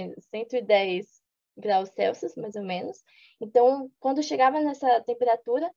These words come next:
desligava a resistência e quando ela tava chegando perto de,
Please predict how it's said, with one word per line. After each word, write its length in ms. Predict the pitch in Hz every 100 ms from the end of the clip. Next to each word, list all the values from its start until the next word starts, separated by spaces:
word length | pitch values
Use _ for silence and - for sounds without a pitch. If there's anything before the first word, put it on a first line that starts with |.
| _ _ -
desligava 640 | 262 294 277 226 226 285 480 -
a 100 | 254
resistência 720 | 247 240 240 - 214 269 - 494 _ _ _ _ 156 -
e 440 | 254 262 262 285 - _ _ _ _ _
quando 220 | 269 277
ela 160 | 294
tava 220 | 294 294 302
chegando 720 | 302 254 294 359 453 415 -
perto 480 | 349 320 311 302 294
de, 500 | - 262 254 240